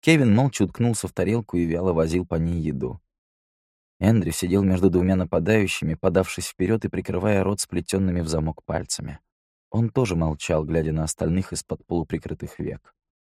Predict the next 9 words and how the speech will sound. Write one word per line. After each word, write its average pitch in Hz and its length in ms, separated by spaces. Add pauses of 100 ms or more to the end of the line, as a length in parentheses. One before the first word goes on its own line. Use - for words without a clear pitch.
(220)
Когда 95 300
кто-то 127 280
опрометчиво 110 580
решил 98 320
втянуть 107 400
его 87 160
в 87 60
общую 95 300
беседу, 90 480